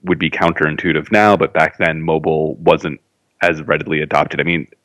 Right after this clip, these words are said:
the iPhone wasn't even invented. There was no smartphone, so it was a very different world. And we wanted to remove ourselves from real-time communication chat. And so forums are asynchronous. You know, somebody can post one day and a few hours later, somebody posts and it's a conversation that's going on.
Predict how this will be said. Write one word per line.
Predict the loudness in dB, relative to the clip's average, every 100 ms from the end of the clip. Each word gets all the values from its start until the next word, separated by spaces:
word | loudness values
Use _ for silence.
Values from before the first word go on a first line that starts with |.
| -4
the | 0
iPhone | 2 2 0 -4
wasn't | -6 -6
even | -8
invented. | -6 -6 -6 -4
There | -4
was | -2
no | -6
smartphone, | -2 -2 -2 -2 -4 0
so | 2 2
it | 0 -10 -6 -2
was | 2
a |
very | 4 4 4
different | 0 0 2
world. | 4 6 2 -2 -14 -14 -14 -2
And | 2 4 4
we | 4
wanted | 4 4 2
to | 2
remove | 0 2 0
ourselves | 0 -2 0 2 2
from | 0 -4 -4 -6
real-time | 2 6 6 4 2 2 0
communication | -8 -8 -4 0 0 0 -8
chat. | 0 0 2 -2 -6 -18 -20 _ -2
And | -2 -2
so | -4 0
forums | 4 6 6 2 -2
are | 2 2 2 2
asynchronous. | 0 0 -4 -8 -10 -10 -8
You |
know, | -6
somebody | -4 -2 -2
can | -4 0
post | 0 0 0
one | -2 0
day | 0 0
and |
a | -4
few | -2 0
hours | 0 2
later, | 6 6
somebody | 4 0 -2
posts | 0 0 -2
and | -6
it's | -6
a |
conversation | -2 -2 0 -2 0
that's | -4
going | 0 0
on. | 0 -2